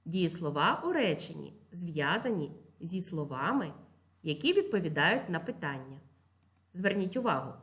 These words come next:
зв'язані зі словами, які відповідають на питання А. Хто що, Б. Який які, В.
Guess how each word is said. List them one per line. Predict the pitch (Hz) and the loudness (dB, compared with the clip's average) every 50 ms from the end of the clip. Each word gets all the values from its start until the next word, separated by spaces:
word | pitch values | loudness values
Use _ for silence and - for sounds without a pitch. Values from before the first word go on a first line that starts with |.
| - | -12
зв'язані | 175 160 170 170 175 175 156 147 143 147 170 175 190 196 | -10 -8 -4 0 2 4 4 4 4 4 2 2 0 0
зі | 190 214 214 | -2 -4 -4
словами, | - - 302 330 311 294 214 156 131 127 123 - - - - - _ _ _ _ | -4 -2 0 2 4 4 4 4 2 -2 -8 -12 -16 -20 -20 -20 _ _ _ _
які | 175 165 151 - 170 | -8 -6 -4 -2 -2
відповідають | 151 147 139 - 143 131 139 127 135 156 196 285 370 381 - 202 | -2 -2 -4 -4 -6 -6 -6 -4 -2 0 2 2 2 0 -2 -4
на | 160 143 | -6 -6
питання | - 139 - - 139 139 139 131 127 131 127 123 123 - - - _ _ | -6 -8 -10 -6 -2 -2 -2 -2 -4 -8 -10 -12 -14 -16 -20 -20 _ _
А. | 247 269 214 156 131 - - - - - _ _ _ _ | 4 4 4 4 2 0 -6 -12 -18 -20 _ _ _ _
Хто | _ - _ - 359 427 440 | _ -12 _ 0 2 2 2
що, | 427 - - - - 147 135 143 202 247 - - - _ _ _ _ _ _ _ _ _ _ | 0 -2 -6 -6 -6 -4 -4 -4 -6 -8 -12 -18 -20 _ _ _ _ _ _ _ _ _ _
Б. | 180 185 202 175 131 - - - - - - - _ _ _ | 0 2 4 4 4 2 -4 -8 -14 -18 -20 -20 _ _ _
Який | 190 196 190 190 - 359 427 440 359 208 | 0 0 0 2 6 8 10 10 10 8
які, | 175 156 147 147 - - 139 139 165 254 - - - - - _ _ _ _ _ | 6 4 2 0 -2 -4 -4 -4 -4 -4 -8 -12 -18 -20 -20 _ _ _ _ _
В. | - 143 147 139 135 156 220 320 - | -12 -6 -2 0 0 0 0 -2 -6